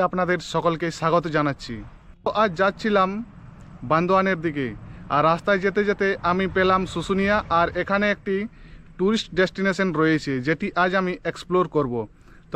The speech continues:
আপনারা ভিডিওটি শেষ পর্যন্ত দেখবেন। এবার আপনাদেরকে বলতে চাই যে আপনারা যদি এই পাহাড়ে আসতে চান, তাহলে আমার দেওয়া যে পথ নির্দেশ তা কিন্তু আপনারা ভালোভাবে শুনে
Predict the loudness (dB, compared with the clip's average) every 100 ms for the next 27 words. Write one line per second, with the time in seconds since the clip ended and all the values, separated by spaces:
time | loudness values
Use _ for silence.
0 | 0 2 2 2 0 0 0 0 0 -2
1 | -2 -2 -2 -2 -2 0 0 0 0 -2
2 | -2 -8 -20 -16 -18 -18 -20 -8 -2 2
3 | 2 0 -2 -2 -2 -2 -2 -4 -12 -20
4 | -20 -10 -2 0 0 0 2 2 -2 -12
5 | -20 -20 -20 -8 -4 0 0 4 4 4
6 | 2 0 0 -4 -10 -20 -20 -20 -20 -18
7 | -16 -16 -4 2 4 4 4 4 2 -2
8 | -6 -16 -20 -2 2 2 2 2 4 2
9 | 0 -12 -20 -20 -6 2 4 4 2 0
10 | 2 6 6 4 4 4 4 0 0 2
11 | 2 2 4 2 2 -2 0 2 4 4
12 | 4 4 4 2 -6 -20 -20 -18 -2 2
13 | 4 4 4 0 -4 -10 -20 -20 -20 -2
14 | 2 4